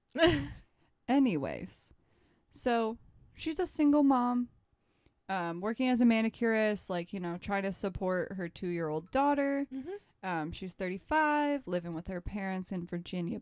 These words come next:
Speaker 2: Beach. Um, so her parents, uh, she is, like, Vietnamese
Speaker 1: Okay.
Speaker 2: in ethnicity, and her parents moved over from Vietnam specifically to help raise their granddaughter. Um, but they didn't, like, speak English, so, like, Ellie, like, helped them,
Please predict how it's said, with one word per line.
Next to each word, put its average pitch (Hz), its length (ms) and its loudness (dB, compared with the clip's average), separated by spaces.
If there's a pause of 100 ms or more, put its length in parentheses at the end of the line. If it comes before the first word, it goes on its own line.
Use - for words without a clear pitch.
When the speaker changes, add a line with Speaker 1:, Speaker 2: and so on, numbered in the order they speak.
Speaker 2:
Beach. 330 640 -4 (920)
Um, 208 460 -2
so 233 280 2
her 254 140 2
parents, 302 540 2
uh, 180 320 0
she 247 240 0
is, 226 180 0 (220)
like, 196 180 -4
Vietnamese 170 840 -4 (260)
Speaker 1:
Okay. 220 180 4
Speaker 2:
in 185 80 -2
ethnicity, 180 580 -4
and 208 100 -4
her 180 120 -4
parents 175 480 -2
moved 190 240 -4
over 175 220 0
from 262 340 0
Vietnam 175 380 0
specifically 180 500 -8
to 160 80 -6
help 160 300 -6
raise 147 260 -6
their 143 140 -8
granddaughter. 170 720 -4 (720)
Um, 170 460 -4
but 165 320 0 (260)
they 214 180 2
didn't, 240 180 0
like, 170 140 -4
speak - 300 -6
English, - 460 -6
so, 185 160 4
like, 170 180 2
Ellie, 170 260 2
like, 156 200 -2
helped - 400 -6
them, 80 360 -6